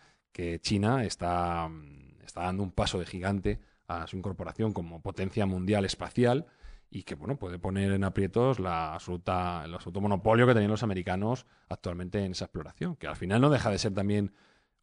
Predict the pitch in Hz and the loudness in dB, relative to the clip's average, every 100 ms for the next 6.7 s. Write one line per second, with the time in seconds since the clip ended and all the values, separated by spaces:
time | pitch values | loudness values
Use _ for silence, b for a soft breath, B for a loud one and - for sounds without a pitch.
0 | _ - 104 101 101 104 98 95 120 117 | _ -2 2 2 0 -2 -2 0 0 0
1 | 113 110 101 98 95 92 113 95 110 101 | -2 2 2 4 2 -2 -8 -6 -4 -2
2 | 110 104 98 90 113 104 104 90 101 98 | -2 -2 -2 0 0 2 -2 0 -2 -2
3 | 107 98 92 175 208 196 185 175 165 107 | -2 -4 -4 -2 -2 -2 -4 -4 -6 -6
4 | 202 110 92 90 - 101 98 - 113 113 | -4 -6 -8 -12 -8 -6 -8 -8 -6 -4
5 | 92 95 - 123 - 101 90 - 90 90 | -4 -6 -4 -4 -2 -6 -6 -8 -6 -6
6 | 87 82 - 117 104 90 - | -6 -8 -2 -2 0 -4 -6